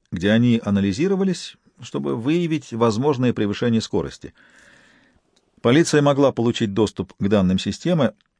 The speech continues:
однако требований на розыск беглых преступников и угнанных машин было так много, что без срочного официального запроса или хороших связей получить быстрый ответ было невозможно. К счастью, связи у Сантини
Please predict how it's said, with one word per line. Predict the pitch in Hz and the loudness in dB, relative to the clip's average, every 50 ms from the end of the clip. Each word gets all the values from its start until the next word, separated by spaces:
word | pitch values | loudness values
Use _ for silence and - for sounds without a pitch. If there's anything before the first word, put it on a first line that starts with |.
| _ _ _ _ _ | _ _ _ _ _
однако | - 104 98 92 117 131 135 127 - 120 | -2 0 0 2 2 2 2 2 0 -2
требований | - - 123 131 135 139 123 120 110 101 104 98 95 98 | 0 0 -2 0 0 0 0 0 0 2 2 2 2 2
на | 101 104 107 | 2 2 2
розыск | 113 120 107 107 101 - - _ - | 2 2 0 0 -4 -6 -8 _ -8
беглых | 95 92 113 120 98 107 104 90 | -2 0 2 2 2 2 0 -2
преступников | - 107 104 - - 151 170 - - 143 - - 107 - - - - | 0 -2 -4 -2 0 -2 -2 -2 -2 -4 -2 -2 -2 -2 -4 -12 -10
и | - 110 120 - | -6 -6 -2 0
угнанных | 120 123 104 98 101 95 92 - | 0 0 2 2 2 2 2 2
машин | 107 104 101 - 101 90 90 | 0 0 0 0 0 0 2
было | 98 110 123 | 2 2 2
так | 120 - 190 185 - | 2 2 0 0 0
много, | - 117 101 85 69 65 - - _ _ _ _ _ _ _ - - - _ _ _ _ _ _ _ | -2 -2 -2 -2 -2 -6 -10 -14 _ _ _ _ _ _ _ -20 -20 -20 _ _ _ _ _ _ _
что | - - - 135 139 139 139 | -14 -2 2 4 6 6 6
без | 127 107 135 139 - | 6 4 2 0 0
срочного | - - 143 160 160 143 - - 131 117 101 95 | 0 2 2 4 4 2 0 0 0 2 2 2
официального | 95 104 104 - 123 107 - - 151 143 135 131 131 127 | 2 0 -2 -4 -4 -4 -2 0 0 0 0 0 0 0
запроса | 117 127 - - 135 156 156 147 - 127 | 0 -2 -2 -2 -2 -2 -2 -2 -2 -2
или | - 104 104 107 | -2 -2 -2 -2
хороших | 107 - 117 127 131 - 101 98 | 0 2 2 2 2 0 -4 -8
связей | - - 117 143 165 151 127 131 120 101 | -6 -2 0 2 2 2 2 0 -2 -2
получить | - - 110 113 110 - 131 113 | 0 0 0 0 0 0 -2 -2
быстрый | 98 107 156 196 185 - 151 123 113 | 0 2 2 0 0 2 2 2 2
ответ | 95 107 107 92 80 | 2 2 0 0 0
было | 95 123 131 131 | 0 -2 -2 -2
невозможно. | 131 127 127 127 113 110 87 73 67 65 - 82 - _ _ _ _ _ _ _ _ _ _ _ _ _ _ _ - | 0 0 0 0 0 -2 -4 -4 -6 -10 -16 -18 -20 _ _ _ _ _ _ _ _ _ _ _ _ _ _ _ -18
К | - | -12
счастью, | - - 110 127 127 - - 143 139 123 | -4 -2 0 0 -2 -2 -6 -6 -6 -6
связи | - - 98 90 110 127 143 139 131 156 | -6 -4 -2 0 0 0 0 -2 -2 -4
у | - - 110 | -6 -6 -8
Сантини | - - 104 98 92 - - 107 120 131 135 | -6 -4 -2 -2 -4 -4 -4 -4 -4 -4 -4